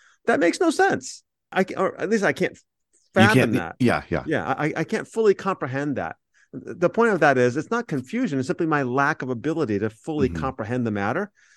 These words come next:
Speaker 1: To say that the Father, Son, Holy Spirit exist e-, eternally in a loving relationship with one another, okay, cool, I got it. But that they're one in being, all right, I don't fully understand that, but that doesn't mean that it's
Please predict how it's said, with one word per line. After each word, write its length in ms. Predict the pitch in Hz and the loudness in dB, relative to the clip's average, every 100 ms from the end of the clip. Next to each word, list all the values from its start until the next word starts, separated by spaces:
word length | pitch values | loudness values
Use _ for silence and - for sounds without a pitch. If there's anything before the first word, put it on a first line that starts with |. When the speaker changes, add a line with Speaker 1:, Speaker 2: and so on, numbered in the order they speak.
| _ _ | _ _
Speaker 1:
To 100 | 185 | -2
say 200 | - 226 | 0 0
that 120 | 196 | 2
the 100 | - | 0
Father, 320 | 135 143 147 | 0 2 2
Son, 140 | 139 147 | 0 -2
Holy 180 | 127 131 | -2 -4
Spirit 280 | - 131 | -2 -2
exist 320 | 123 104 117 - | -2 -4 -8 -8
e-, 60 | 123 | -6
eternally 760 | - 131 131 165 143 101 104 | -2 -2 -2 -2 0 0 0
in 80 | 113 | -2
a 60 | |
loving 380 | 104 117 135 139 | 0 0 2 0
relationship 420 | 120 123 117 131 | 0 -2 -4 -6
with 80 | 120 | -6
one 160 | 104 113 | -4 0
another, 460 | 107 143 110 127 - | 2 2 2 0 -4
okay, 220 | 123 139 - | -6 -8 -4
cool, 140 | 165 | -2
I 100 | 147 | 0
got 240 | 107 95 117 | 2 2 2
it. 160 | - _ _ _ _ _ _ | -2 _ _ _ _ _ _
But 140 | 160 | -4
that 160 | 156 147 | -2 -2
they're 160 | 143 123 | 2 2
one 380 | 110 160 233 | 2 4 4
in 140 | 208 135 | 4 2
being, 520 | 214 220 123 139 214 - _ _ _ - | 0 0 0 -2 -6 -14 _ _ _ -10
all 160 | 165 | -6
right, 240 | 196 147 214 - _ - | -2 -2 -4 -10 _ -10
I 100 | 139 | -6
don't 220 | 160 165 _ | -6 -8 _
fully 240 | 156 170 170 | -6 -4 -2
understand 460 | 156 127 208 214 | -4 -4 -4 -2
that, 220 | 120 160 - - | -2 -2 -6 -4
but 280 | 143 165 - _ _ _ _ _ _ _ _ _ _ _ | -2 -2 -4 _ _ _ _ _ _ _ _ _ _ _
that 100 | 143 | -4
doesn't 260 | 143 147 135 | -2 -2 0
mean 300 | 135 135 127 | 0 0 0
that 200 | 120 113 | 0 -4
it's 460 | 127 120 - - _ | -6 -10 -12 -20 _